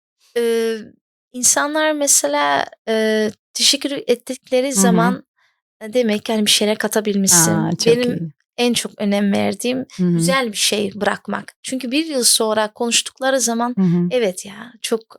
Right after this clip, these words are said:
Speaker 1: e, hoşumuza gitti, güzeldi, böyle bir tat bıraktı." diyebilmeleri çok önemli.
Speaker 2: Çok güzel.
Speaker 1: Çünkü, e, o anda işimizi yapıyoruz.
Speaker 2: Hı hı.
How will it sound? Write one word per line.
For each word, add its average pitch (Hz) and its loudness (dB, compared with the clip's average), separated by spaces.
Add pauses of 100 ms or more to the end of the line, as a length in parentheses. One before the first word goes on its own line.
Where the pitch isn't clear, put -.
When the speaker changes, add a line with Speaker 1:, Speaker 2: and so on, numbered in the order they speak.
(120)
Speaker 1:
e, 202 -6 (220)
hoşumuza 208 2
gitti, 202 -12
güzeldi, 196 0
böyle 202 0
bir 190 -14
tat 214 -6
bıraktı." 202 -6
diyebilmeleri 202 -2
çok - -4
önemli. 202 -18 (160)
Speaker 2:
Çok 175 -4
güzel. 185 -2 (100)
Speaker 1:
Çünkü, 302 2 (460)
e, 226 2
o 285 0
anda 294 0 (180)
işimizi 254 0
yapıyoruz. 226 2
Speaker 2:
Hı 180 2
hı. 190 0